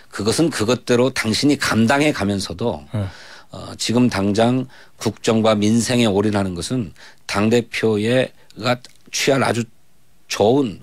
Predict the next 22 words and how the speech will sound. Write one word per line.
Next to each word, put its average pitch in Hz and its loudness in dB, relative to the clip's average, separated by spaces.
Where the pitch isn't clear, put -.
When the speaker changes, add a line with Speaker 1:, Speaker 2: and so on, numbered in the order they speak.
Speaker 1:
올바른 135 2
스탠스다라고 120 -4
Speaker 2:
예. 120 -4
Speaker 1:
하는 110 -4
평가이기도 90 -4
합니다. 98 -10
Speaker 2:
예. 104 -4
Speaker 1:
예. 87 -16
이재명 131 2
대표가 117 0
자신의 160 0
문제 127 2
때문에 107 -4
뭐, 98 -10
다른 123 2
국정 127 0
현안들을 113 2
돌보지 98 0
않고 78 -8
온통 87 -10
야당 95 -2
탄압에만 107 0